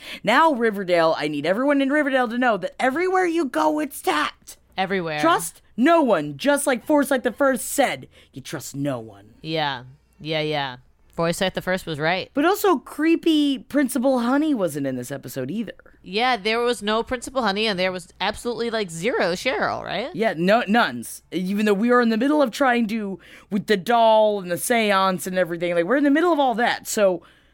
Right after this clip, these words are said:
Speaker 1: is this where the stories begin of that Jughead is writing? Or is it, like, it's like, I don't know. I don't know. I think we're gonna have to find out.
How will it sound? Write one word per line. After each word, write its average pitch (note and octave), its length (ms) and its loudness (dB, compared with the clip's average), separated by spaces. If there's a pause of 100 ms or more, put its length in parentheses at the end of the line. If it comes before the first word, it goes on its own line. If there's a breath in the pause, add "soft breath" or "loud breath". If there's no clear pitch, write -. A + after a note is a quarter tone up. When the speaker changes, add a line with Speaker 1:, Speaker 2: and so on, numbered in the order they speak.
(960 soft breath)
Speaker 1:
is F#3 280 0
this F3+ 340 -4
where F#3+ 380 2
the E3+ 160 -4
stories E3+ 680 -2
begin D3+ 600 -6
of C#3 320 -2
that A#2+ 220 -8 (340)
Jughead C3+ 340 -4
is A#2 180 -8
writing? A#3+ 460 0 (680 soft breath)
Or G3+ 360 4
is E3+ 300 0
it, D#3+ 160 -2
like, F3 140 4
it's D#3 120 -6
like, - 160 -6
I D3+ 140 0
don't C#3 120 -4
know. A#3+ 260 0 (960)
I C#3 40 0
don't D3+ 100 -2
know. G#3 60 4
I A3+ 120 4
think E3 100 -2
we're D#3 80 -4
gonna D#3+ 60 0
have D3+ 80 -2
to D3+ 80 -12
find D3+ 260 0
out. A3+ 240 0